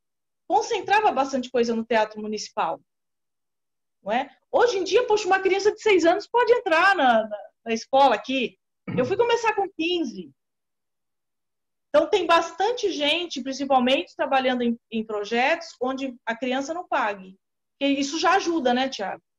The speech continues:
Então, da onde eu comecei pra onde eu vejo hoje,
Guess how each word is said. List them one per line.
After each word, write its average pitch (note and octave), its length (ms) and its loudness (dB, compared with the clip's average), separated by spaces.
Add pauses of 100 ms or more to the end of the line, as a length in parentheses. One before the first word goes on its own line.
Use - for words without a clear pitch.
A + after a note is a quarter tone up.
(440)
Então, C#4+ 440 2 (280)
da A#3 260 2
onde E4 180 0
eu F#4 80 -4
comecei D4 640 0
pra A3+ 160 -2
onde C#4+ 180 0
eu C4+ 60 4
vejo A#3 400 4
hoje, A#3+ 640 2